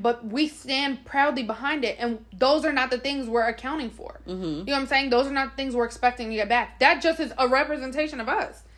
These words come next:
Speaker 2: Right, it's what we like. And that was something that we, we had to sit down and, like, talk
Speaker 1: Right.
Speaker 2: about, because we were like, it's not, for lack of better words, like, it's not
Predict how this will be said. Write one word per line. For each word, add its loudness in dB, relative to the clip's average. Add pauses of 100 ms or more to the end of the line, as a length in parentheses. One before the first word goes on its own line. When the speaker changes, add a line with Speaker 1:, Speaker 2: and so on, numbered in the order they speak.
(120)
Speaker 2:
Right, 4
it's -8
what -2
we 0
like. 0 (260)
And 2
that 8
was 4
something 2
that 2
we, 2 (180)
we 0
had 0
to -2
sit -4
down 0
and, -4
like, -2
talk -4
Speaker 1:
Right. 4
Speaker 2:
about, 4 (280)
because 2 (440)
we 2
were 2
like, 2 (200)
it's 4
not, 2 (2250)
for 4
lack 4
of 0
better 2
words, -2
like, -4
it's 0
not 6